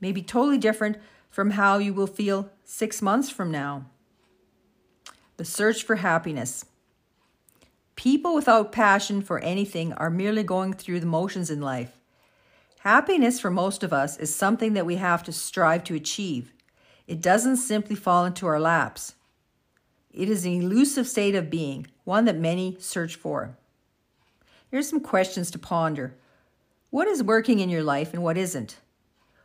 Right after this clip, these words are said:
What can you realistically change? What challenges will you need to overcome to reach your goals? What new things can you try this year? What truly interests you?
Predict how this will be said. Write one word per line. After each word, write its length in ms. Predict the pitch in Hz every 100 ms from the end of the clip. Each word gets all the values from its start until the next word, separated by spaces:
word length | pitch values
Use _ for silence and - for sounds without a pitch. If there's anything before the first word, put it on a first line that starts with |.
| _
What 260 | - 190 -
can 200 | 320 233
you 120 | 185
realistically 680 | 170 196 190 202 - 196 160
change? 760 | 160 - 196 160 113 120 - _ _ _ _ _ _
What 320 | 180 208 330
challenges 760 | - - 190 190 196 196 196 196 _ _ _ _ -
will 80 |
you 120 | 214 220
need 220 | 220 233
to 100 | 220
overcome 380 | 214 208 196 196
to 120 | 185
reach 240 | 180 175
your 80 | 185
goals? 560 | 165 170 170 135 131 - _ _ _ _ _ _ _ -
What 240 | 220 254
new 180 | 226 311
things 320 | 392 220 170
can 160 | - 170
you 80 | 156
try 300 | - 160 147
this 240 | 139 -
year? 280 | 156 127 - _ _ _ _ _ _
What 300 | 254 370 440
truly 380 | - 262 254 175
interests 480 | 196 196 160 -
you? 240 | 139 87